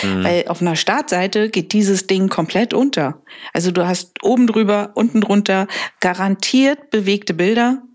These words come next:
Speaker 2: Reels,
Speaker 1: Ja.
Speaker 2: Videos und die ziehen automatisch die Aufmerksamkeit
Speaker 1: Ja.
Speaker 2: auf sich. Und dann ist so ein Futzel in der Mitte, der ist einfach, der geht so, naja,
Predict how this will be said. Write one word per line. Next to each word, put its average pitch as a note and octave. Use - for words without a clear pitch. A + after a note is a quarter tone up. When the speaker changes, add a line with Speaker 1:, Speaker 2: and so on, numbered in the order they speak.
Speaker 2:
Reels, G#3
Speaker 1:
Ja. -
Speaker 2:
Videos A3
und F#3
die G3
ziehen -
automatisch F3+
die -
Aufmerksamkeit C#3+
Speaker 1:
Ja. G#2
Speaker 2:
auf D3+
sich. -
Und F3+
dann F#3
ist -
so F3
ein F3
Futzel A3
in G3+
der G3
Mitte, G3+
der -
ist -
einfach, G3
der -
geht D3
so, G#3+
naja, F#3